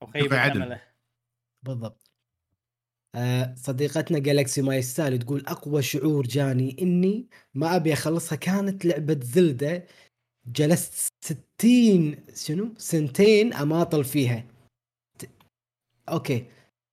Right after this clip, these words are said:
Speaker 3: سنتين أماطل فيها وكل، وكان أصعب قرار إني أروح للقلعة وأساعد زلدة وأختم اللعبة، لأن يوم ما أختم اللعبة مستحيل أرجع لها. هذا طبعي.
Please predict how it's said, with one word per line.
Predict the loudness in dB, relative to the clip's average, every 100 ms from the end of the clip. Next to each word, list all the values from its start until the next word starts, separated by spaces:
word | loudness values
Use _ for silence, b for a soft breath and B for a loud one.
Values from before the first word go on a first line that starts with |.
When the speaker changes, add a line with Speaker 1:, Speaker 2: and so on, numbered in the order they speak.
| _ _ _
Speaker 3:
سنتين | 0 2 4 4 2 0
أماطل | -4 -2 -2 -2 -4
فيها | -4 -4 -6 -10 b b
وكل، | -8 0 2 2 -2 -6 _ _ -4
وكان | 0 4 4 4 2 -2 -6 B B -4
أصعب | -4 -4 -4 -6
قرار | -4 -2 0 0 0
إني | -2 -2 -2
أروح | 2 4 4 2
للقلعة | -2 -2 -2 -2 -4 -14 b -8
وأساعد | -6 -4 -6 -6 -6
زلدة | 2 4 6 2 2
وأختم | -4 -10 -10 -10 -8
اللعبة، | -10 -12 -18
لأن | -18 -10 -4 0 2
يوم | 4 4 4
ما | 2 0 -2
أختم | -4 -4 -4 -2 -2
اللعبة | -2 -2 -2 -2 -4 B B
مستحيل | -8 0 0 2 2 4 2 -2 -10 B B -6
أرجع | -4 -2 -4
لها. | -2 -2 -4 -8 -16 _ -16
هذا | -12 -10 -8
طبعي. | -8 -12 -14 -20